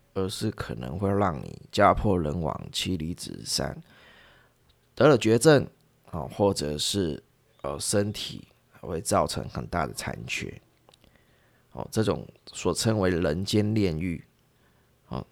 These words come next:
哦，我们在这个情况之下，我们才所称为痛苦，并不是，呃，少赚了一些钱，哦，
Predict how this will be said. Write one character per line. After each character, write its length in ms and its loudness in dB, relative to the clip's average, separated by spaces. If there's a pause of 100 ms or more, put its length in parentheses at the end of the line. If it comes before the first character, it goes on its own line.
(400)
哦， 140 0
我 60 -2
们 180 -4
在 140 4
这 80 2
个 60 0
情 220 -2
况 220 -2
之 160 -4
下， 260 0
我 80 -4
们 200 -8
才 300 -4
所 260 -6
称 240 -4
为 80 -4
痛 260 0
苦， 240 -16 (400)
并 160 2
不 100 2
是， 380 2 (540)
呃， 320 -2
少 220 2
赚 180 4
了 100 0
一 80 -2
些 200 0
钱， 340 -6 (420)
哦， 140 -6